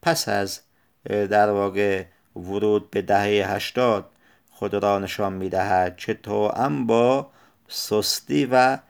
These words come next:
فرسودگی کامل می‌باشد.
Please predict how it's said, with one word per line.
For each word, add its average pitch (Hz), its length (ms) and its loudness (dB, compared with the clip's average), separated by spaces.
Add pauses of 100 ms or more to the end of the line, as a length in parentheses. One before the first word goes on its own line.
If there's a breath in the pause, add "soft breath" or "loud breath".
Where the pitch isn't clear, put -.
(240 soft breath)
فرسودگی 98 1080 0
کامل 107 680 0
می‌باشد. 101 680 0